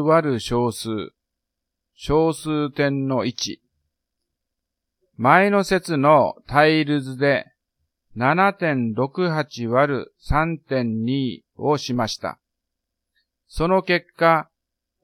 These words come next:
七点六八割る三点二は二点四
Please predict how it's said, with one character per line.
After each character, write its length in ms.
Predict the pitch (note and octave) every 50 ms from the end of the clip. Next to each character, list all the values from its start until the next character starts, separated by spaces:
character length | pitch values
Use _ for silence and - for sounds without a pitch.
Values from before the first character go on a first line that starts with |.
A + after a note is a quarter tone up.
| _
七 380 | A#2 B2 C#3 E3 F#3 G3+ G#3 G#3
点 420 | G#3 - F3 D#3 C#3+ B2+ A#2+ A2+
六 380 | G#2+ C3 C#3+ D3 - F#3 F#3 F3
八 400 | D#3 D#3+ D3+ - - A#2+ A#2 A2+
割 280 | A#2 B2+ C#3+ D3 C3+
る 220 | B2+ A2 - - - _
三 380 | - - C3+ D#3 D#3+ E3 E3 D3+
点 480 | - - D3 C3+ B2+ B2 A#2 A2+ A2+
二 320 | A#2+ B2+ B2+ B2 B2 A#2+ A2+
は 300 | A#2+ B2 B2 G#2+ - - _ _ _ _ _ _ _ _ - G#2+
二 340 | B2+ D3+ F3 F#3 F#3+ F#3
点 440 | E3+ - E3 D3+ C3+ B2 A#2 A2+ A#2
四 420 | A#2 B2+ C#3 D3+ D3+ C3+ - -